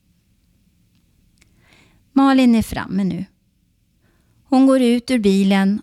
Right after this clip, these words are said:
och går till huset. När hon öppnar dörren ringer mobiltelefonen.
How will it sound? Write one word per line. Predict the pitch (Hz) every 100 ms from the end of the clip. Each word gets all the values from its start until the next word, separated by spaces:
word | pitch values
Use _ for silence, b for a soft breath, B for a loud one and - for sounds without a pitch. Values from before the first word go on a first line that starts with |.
| -
och | 220
går | 185 175 180
till | - 196
huset. | 175 175 - 143 175 - _ _ _ _ _ _ _ _ _ _ -
När | 208
hon | 214 220
öppnar | 226 - 247
dörren | 214 185 180 185 185
ringer | 185 170 170 175
mobiltelefonen. | 175 180 185 196 180 180 170 - 160 170 170 180